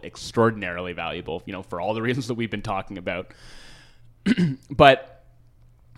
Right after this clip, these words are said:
I, it was interesting 'cause we saw, a, you know, a couple teams at least go into this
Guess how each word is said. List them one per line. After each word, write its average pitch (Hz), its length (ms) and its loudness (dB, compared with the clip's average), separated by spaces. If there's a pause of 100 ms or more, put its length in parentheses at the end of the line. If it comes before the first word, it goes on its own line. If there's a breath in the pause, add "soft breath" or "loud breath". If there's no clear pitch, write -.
(160)
I, 135 240 6
it 135 80 2
was 143 140 4
interesting 185 300 2
'cause 160 140 -2
we 160 80 6
saw, 139 520 4
a, 135 140 -2
you 143 80 2
know, 120 100 6
a 123 60 4
couple 165 340 0
teams 123 320 -2
at 104 100 -2
least 151 380 -4
go 127 140 4
into 135 100 0
this 123 260 -4